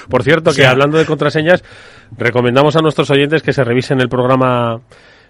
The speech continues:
Speaker 1: eh, el último programa de Cyber After Work, donde estuvo Hervé Lambert de Panda Security, con el que estuvimos hablando largo y tendido sobre, eh, prácticas, em,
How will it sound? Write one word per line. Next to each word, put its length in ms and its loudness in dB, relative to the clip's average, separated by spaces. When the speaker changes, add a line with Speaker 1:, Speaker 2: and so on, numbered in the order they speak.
Speaker 1:
eh, 220 2
el 60 0
último 300 2
programa 400 0
de 100 -2
Cyber 280 0
After 200 -4
Work, 220 0
donde 200 -4
estuvo 800 -2
Hervé 280 -4
Lambert 420 0
de 300 -2
Panda 240 -4
Security, 880 -4
con 220 0
el 120 -2
que 100 -4
estuvimos 380 -4
hablando 440 -4
largo 280 -2
y 40 -8
tendido 360 -4
sobre, 320 -2
eh, 340 0
prácticas, 720 0
em, 760 0